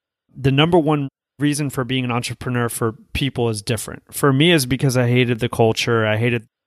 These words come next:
the environment of a job. I hated having to go somewhere every day. I hated the fact that I couldn't control my income and my time, all those things.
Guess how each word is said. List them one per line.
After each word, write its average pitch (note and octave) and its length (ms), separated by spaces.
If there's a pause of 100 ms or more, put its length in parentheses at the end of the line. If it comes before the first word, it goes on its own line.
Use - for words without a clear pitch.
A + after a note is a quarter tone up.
(200)
the B2+ 160
environment A#2 540
of A2 120
a A#2 40
job. G#2+ 380
I A2 100
hated B2+ 300
having A#2+ 280
to A#2 60
go A#2 200
somewhere A2+ 360
every A2 220
day. G#2+ 180
I A2 100
hated C#3+ 240
the C3+ 80
fact B2+ 280
that B2 100
I A#2+ 60
couldn't B2+ 240
control A#2+ 300
my A2+ 160
income A2 400
and G#2+ 80
my G#2 140
time, G#2 400
all A#2+ 120
those A#2+ 240
things. A2 280